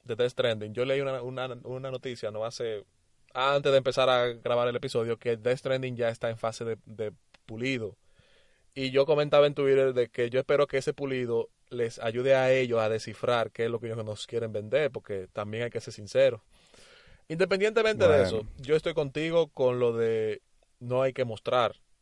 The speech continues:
Speaker 1: pero, o sea, no hay que mostrar, pero lo que tú mostraste,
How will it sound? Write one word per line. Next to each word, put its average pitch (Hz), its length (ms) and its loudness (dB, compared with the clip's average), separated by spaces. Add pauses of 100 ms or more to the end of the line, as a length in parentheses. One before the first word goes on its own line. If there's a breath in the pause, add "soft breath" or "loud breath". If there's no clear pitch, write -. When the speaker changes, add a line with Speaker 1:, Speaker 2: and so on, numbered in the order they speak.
(480)
Speaker 1:
pero, 127 380 4
o 123 420 2 (840)
sea, 139 240 2
no 131 100 -2
hay 143 80 0
que 165 120 -2
mostrar, 147 600 2
pero 127 200 2
lo 120 120 2
que 113 100 -4
tú 120 100 -8
mostraste, 135 600 -2